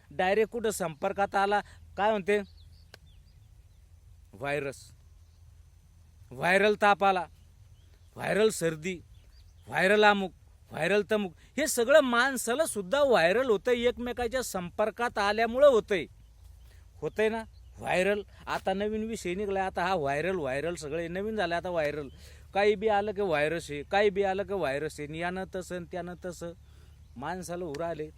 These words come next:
त्याच प्रकारचं प्राणी आहे, तो पण एक जीव आहे,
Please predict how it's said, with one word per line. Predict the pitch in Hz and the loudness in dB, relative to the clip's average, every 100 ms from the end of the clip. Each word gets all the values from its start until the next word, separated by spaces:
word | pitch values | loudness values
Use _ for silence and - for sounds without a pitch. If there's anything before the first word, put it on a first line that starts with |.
| - | -6
त्याच | 170 165 | -4 -4
प्रकारचं | - 156 - 165 - 175 | -8 -8 -6 -6 -6 -10
प्राणी | - 160 156 175 | -4 -2 -2 -4
आहे, | 156 | -8
तो | - 185 | -6 -8
पण | 185 185 | -6 -6
एक | 180 156 | -6 -6
जीव | 160 185 | -6 -6
आहे, | 160 | -6